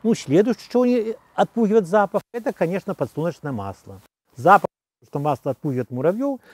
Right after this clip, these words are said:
поэтому немного побрызгали масло по муравейниках, и они также оставляют свои жилища.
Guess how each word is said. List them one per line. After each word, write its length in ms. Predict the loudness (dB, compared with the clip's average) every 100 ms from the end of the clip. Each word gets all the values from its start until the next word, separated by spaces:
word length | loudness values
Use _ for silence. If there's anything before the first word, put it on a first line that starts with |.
| _
поэтому 320 | 0 2 0
немного 360 | 0 2 6 6
побрызгали 520 | 6 2 0 0 -2
масло 340 | 0 -2 -2
по 160 | -2 0
муравейниках, 680 | 2 2 2 0 -2 -6 -6
и 80 | -6
они 140 | -4
также 400 | 0 0 0 -6
оставляют 760 | -10 -14 -8 -8 -4 -2 -2 -6
свои 380 | -10 -6 -4 -6
жилища. 680 | -6 -8 -8 -14 -18 -20